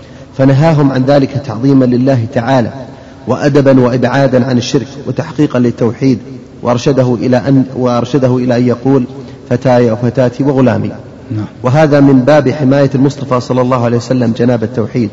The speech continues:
Speaker 2: اللهم صل وسلم.
Speaker 1: فقد بلغ صلى الله عليه وسلم أمته كل ما فيه نفع، ونهاهم عن كل ما فيه نقص في الدين، فلا خير إلا دلهم عليه،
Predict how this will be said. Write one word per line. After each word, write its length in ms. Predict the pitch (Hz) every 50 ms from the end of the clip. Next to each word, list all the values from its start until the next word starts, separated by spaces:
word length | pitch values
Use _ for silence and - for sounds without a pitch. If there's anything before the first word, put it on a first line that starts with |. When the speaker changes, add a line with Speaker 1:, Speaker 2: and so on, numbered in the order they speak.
| - 123
Speaker 2:
اللهم 180 | 117 104 87 101 -
صل 60 | -
وسلم. 140 | - 113 101 90 - - - - - - - - - - -
Speaker 1:
فقد 240 | 123 - 135 127 135
بلغ 300 | 151 151 147 139 127 127
صلى 220 | - 139 131 131
الله 280 | 127 135 143 127 120 131
عليه 180 | 127 127 123
وسلم 380 | 120 117 - 135 135 131 123 120
أمته 580 | 104 135 139 131 131 123 - 131 120 117 117 - - - - - - - - - -
كل 220 | - 160 156 143
ما 180 | 139 139 135 131
فيه 320 | - 147 139 127 127 131
نفع، 240 | 135 135 127 - - 110 110 107 - -
ونهاهم 540 | 117 127 123 123 135 139 127 123 127 123 123
عن 120 | 127 123 123 -
كل 140 | 147 139 131
ما 160 | 127 120 120
فيه 220 | 127 135 120 123
نقص 280 | 123 127 123 - - 120
في 180 | 107 107 120
الدين، 300 | 107 110 107 123 120 104 - - - - - - - - - - - -
فلا 180 | 135 135 139 135
خير 300 | 135 143 139 139 127 135
إلا 200 | 127 135 131 123
دلهم 420 | 117 135 131 127 127 120 117 113
عليه، 220 | 120 117 117 117